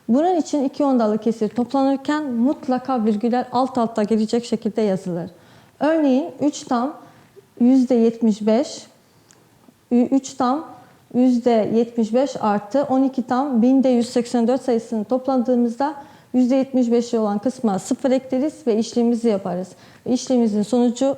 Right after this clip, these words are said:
on beş tam binde dokuz yüz otuz dört olarak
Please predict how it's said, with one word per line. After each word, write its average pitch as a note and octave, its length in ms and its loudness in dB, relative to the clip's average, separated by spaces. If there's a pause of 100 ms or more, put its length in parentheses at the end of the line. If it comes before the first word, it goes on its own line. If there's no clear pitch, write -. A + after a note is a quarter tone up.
on A#3+ 200 4
beş A#3 200 -2
tam B3 320 -4 (720)
binde A#3+ 440 4
dokuz A3 240 2
yüz G#3+ 100 2
otuz G#3 360 0
dört G#3+ 220 0
olarak G3+ 560 -4